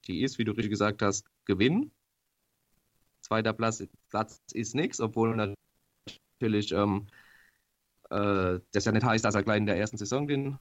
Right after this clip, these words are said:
den ersten Platz erreicht, aber bestimmt erreichen möchte. Und, ähm, klar, solange das funktioniert, das kann funktionieren, weil du hast, wie du richtig gesagt hast, den, vielleicht den besten Trainer rein statistisch auf jeden Fall der D L der letzten zehn Jahre. Da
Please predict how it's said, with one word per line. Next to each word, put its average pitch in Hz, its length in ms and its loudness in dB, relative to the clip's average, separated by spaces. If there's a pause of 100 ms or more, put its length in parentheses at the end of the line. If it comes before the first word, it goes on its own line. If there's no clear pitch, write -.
(100)
den 120 120 -6
ersten 127 320 -2
Platz 123 460 -6 (220)
erreicht, 104 540 2
aber 98 220 -4 (800)
bestimmt 107 380 0
erreichen 98 420 0
möchte. 131 460 -2 (920)
Und, 117 400 2
ähm, 110 300 0
klar, 113 340 0 (240)
solange 117 280 0
das 110 100 -6
funktioniert, 120 420 -2
das 113 100 -4
kann 117 200 2
funktionieren, 165 640 -2 (240)
weil 107 100 -4
du 107 80 0
hast, - 320 -6 (140)
wie 123 80 -4
du 123 80 -2
richtig 127 200 -4
gesagt 123 220 0
hast, 123 80 -4
den, 117 180 -6 (120)
vielleicht 110 440 2
den 127 80 -2
besten 123 360 -6
Trainer 127 320 0
rein 110 180 0
statistisch 127 520 -6
auf 113 120 -4
jeden 107 160 0
Fall 113 240 0
der 147 140 0
D 139 180 2
L 143 160 2
der 139 120 2
letzten 131 280 0
zehn 127 240 4
Jahre. 127 260 4
Da 110 180 0